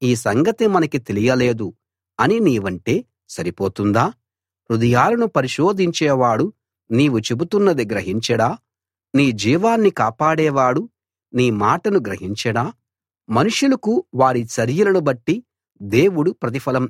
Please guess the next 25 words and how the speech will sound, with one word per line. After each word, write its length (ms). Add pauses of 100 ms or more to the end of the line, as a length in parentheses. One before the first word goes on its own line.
ఇవ్వడా? 500 (720)
కుమారా, 560 (580)
తేనె 260
తాగు, 440 (460)
అది 200
రుచికరం. 580 (500)
తేనె 280
పట్టు 320
నుండి 340
కారే 380
తేనె 520 (500)
తినుము, 420 (400)
అది 340 (160)
నీ 160
నాలుకకి 800 (260)
మధురం 500
గదా. 360 (520)
నీ 320
ఆత్మకు 440
జ్ఞానం 460 (120)
అలాంటిదని 640
తెలుసుకో. 640 (580)
అది 200
నీకు 280
దొరికితే 640